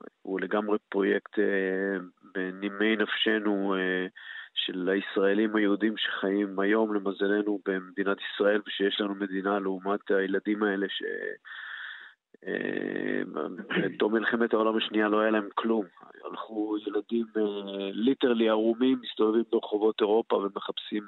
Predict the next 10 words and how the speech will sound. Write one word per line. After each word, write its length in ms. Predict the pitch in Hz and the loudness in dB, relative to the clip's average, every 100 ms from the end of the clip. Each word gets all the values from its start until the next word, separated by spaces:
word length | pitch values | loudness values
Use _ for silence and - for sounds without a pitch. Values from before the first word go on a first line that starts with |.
| 104 | -4
אה, 420 | 101 104 101 101 - - - - - - - | -2 -2 -4 -6 -10 -18 -20 -20 -20 -20 -10
אה, 720 | 92 90 90 98 71 50 - - - - | -6 -4 -6 -6 -6 -6 -8 -10 -14 -8
מחפשים, 460 | - - - 233 104 104 - - - | -8 -6 -4 -4 -4 -10 -10 -8 -4
אה, 320 | 120 107 101 98 _ | -2 0 -2 -4 _
פת 160 | - 110 - | -2 -2 2
לחם 380 | 117 - 117 101 | 2 2 0 2
ומישהו 580 | 104 104 110 - 110 110 | 0 2 0 2 2 2
שיאמץ 760 | - 110 104 104 104 101 101 - | 2 2 2 2 2 2 0 -2
אותם. 260 | - 95 98 - - - - _ | -2 -4 -4 -14 -18 -18 -20 _
אה, 600 | 101 104 107 107 107 104 | 2 4 4 4 4 4